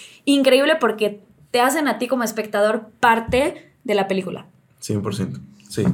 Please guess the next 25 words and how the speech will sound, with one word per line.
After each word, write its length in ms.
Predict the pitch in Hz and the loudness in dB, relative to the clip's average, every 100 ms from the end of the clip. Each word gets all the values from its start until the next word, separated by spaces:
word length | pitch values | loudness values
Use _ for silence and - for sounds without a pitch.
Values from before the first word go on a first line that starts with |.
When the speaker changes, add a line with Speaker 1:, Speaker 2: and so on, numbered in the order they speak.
| - | -2
Speaker 1:
Entonces 640 | 180 190 190 196 196 - - - - - - - _ | -6 -6 -6 -6 -6 -10 -14 -20 -20 -20 -20 -20 _
Speaker 2:
Sí, 140 | 147 | -2
pues 100 | 135 | 2
ese 260 | 143 147 156 | 2 2 2
es 60 | 160 | 4
mi, 160 | 135 | 2
mi 180 | 123 117 | 2 0
punto 1000 | 120 127 135 131 117 113 104 95 95 - | 0 0 4 4 4 4 2 0 -2 -8
con 140 | 110 107 | -6 -4
el 100 | 98 | -4
que 100 | 107 | -4
me 140 | 107 | -2
quedo. 140 | 123 127 | 2 4
Digo, 180 | 139 | 6
la 160 | 123 110 | 6 4
película 380 | 123 135 139 123 | 0 2 2 2
me 100 | 107 | 0
encantó 400 | 98 101 104 113 | -2 -4 -2 -2
y 60 | |
se 80 | 110 | -2
me 60 | 107 | -2
hace 100 | 120 | -2
una 120 | 110 | -4
película 540 | 98 95 95 101 92 | -4 -4 -4 -4 -4
excelente, 720 | 92 - 101 110 131 170 226 | -6 -6 -4 -2 -2 -2 -6